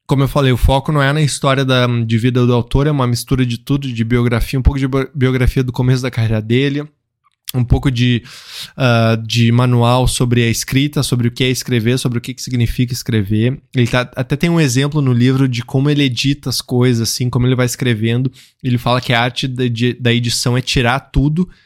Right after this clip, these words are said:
que não faz sentido tá ali. Então ele falou que a, a, a primeira versão do livro, a, a, a parte da edição é a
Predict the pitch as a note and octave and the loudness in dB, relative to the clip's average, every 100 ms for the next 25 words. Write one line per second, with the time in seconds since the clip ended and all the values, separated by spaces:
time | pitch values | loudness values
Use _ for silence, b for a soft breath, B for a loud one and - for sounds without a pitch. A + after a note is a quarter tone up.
0 | b b b - D3 C#3+ C#3+ C#3+ C#3 C3+ | b b b -2 0 2 2 0 0 -2
1 | - D3 - C3+ - C#3+ C3 G#2 - _ | 0 -2 0 -2 0 2 2 0 -6 _
2 | _ _ _ A2+ - A#2 B2 A#2+ C3 B2 | _ _ _ -6 0 2 2 2 0 0
3 | A#2 A#2+ A2 G#2+ - A#2 A2 G#2+ G#2 - | 0 0 2 2 0 0 0 0 -2 0
4 | B2 B2 D3+ D3+ B2+ - C3 B2 G#2+ C3 | 0 2 2 0 0 0 2 2 2 2
5 | C#3+ A#2+ - b b b b - A2+ - | 2 -2 -6 b b b b -4 -4 0
6 | A#2+ A#2 A2+ - _ B2 C3+ - C3 C3 | 0 2 -2 -6 _ -2 -2 -2 0 0
7 | C3 B2+ - B2 C3+ D#3 C3 - - A#2+ | 0 -2 0 2 2 0 -4 -10 -4 0
8 | A#2 A#2 A#2 A2 G#2+ A2 - A#2 G#2+ | 2 2 2 2 0 -2 -4 -2 -2